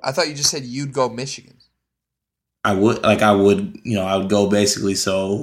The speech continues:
Speaker 2: we could move on to the next game.
Speaker 1: You don't want it to
Speaker 2: But
Speaker 1: go to coin flip.
Speaker 2: All right, fine. Coin flip. Here we go.
Speaker 1: No, you said you go Michigan. <laughs>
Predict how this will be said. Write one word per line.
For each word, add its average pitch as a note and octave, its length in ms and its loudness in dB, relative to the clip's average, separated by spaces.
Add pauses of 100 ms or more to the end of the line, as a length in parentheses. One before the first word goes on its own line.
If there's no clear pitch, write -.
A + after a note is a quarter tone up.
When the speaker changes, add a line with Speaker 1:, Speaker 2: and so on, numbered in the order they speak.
Speaker 2:
we G#2+ 140 -6
could G#2 120 0
move G2+ 200 2
on G2 140 0
to - 80 -8
the G#2 100 0
next F#2+ 260 -4
game. G2+ 540 -4 (1300)
Speaker 1:
You A#2+ 120 -4
don't A#2+ 120 0
want B2 180 0
it - 40 0
to - 60 0
Speaker 2:
But - 20 2
Speaker 1:
go C3+ 60 4
to B2+ 80 -2
coin C#3 240 0
flip. - 240 -16 (1500)
Speaker 2:
All C#3+ 80 4
right, - 80 -2
fine. C3 280 2
Coin C#3 180 0
flip. A2+ 260 0
Here A#2+ 120 -2
we B2+ 40 4
go. B2+ 260 4
Speaker 1:
No, G#3+ 120 8
you F3 160 0
said G#3+ 200 0
you G3+ 100 -6
go G3+ 120 4
Michigan. G#3 540 -4
<laughs> - 60 -20